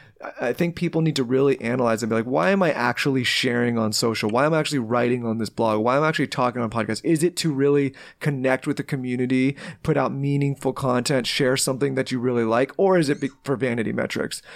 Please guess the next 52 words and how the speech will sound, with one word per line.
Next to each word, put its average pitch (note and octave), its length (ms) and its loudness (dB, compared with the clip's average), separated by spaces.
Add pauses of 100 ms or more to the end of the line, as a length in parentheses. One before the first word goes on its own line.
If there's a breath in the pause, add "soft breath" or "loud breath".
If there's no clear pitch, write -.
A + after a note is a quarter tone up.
(240 loud breath)
And D3 240 -2
where, D#3 240 2
where C#3 220 -2
people F3 400 0
and D3+ 80 0
young C#3 200 2
influencers B2 480 -2
are A2+ 100 2
running A2+ 300 0
into A2 160 -2
trouble B2+ 420 0
is, A#2+ 140 0
like, A2 220 -4 (360 loud breath)
what, D3+ 360 -2
like, C3 280 -6
to B2+ 120 -6
your A2 120 -4
point, D3+ 260 -2
like, - 160 -8 (180)
what C#3+ 200 0
are D#3+ 40 2
you D3+ 180 2
actually B2 360 -2
building A2 440 -2
this - 140 -10
for? - 320 -4 (520 loud breath)
It - 300 -6
comes G3 180 0
to G3 60 -4
this E3+ 180 0
thing F3 140 -2
where D3+ 60 0
it's C3+ 80 -2
like, B2 100 0
if A#2 100 -8
you E3+ 120 0
have D#3+ 240 0
a C#3 60 -2
platform, B2 500 -2
if A2 40 -12
you're C#3 120 0
a - 20 -4
micro B2+ 340 0
influencer, B2 280 -4
you B2 100 0
have A2 100 -2
five B2+ 360 0
thousand A#2 360 -2
people A#2 280 -4
look A2 100 -4
at - 140 -14
you, F#3+ 160 0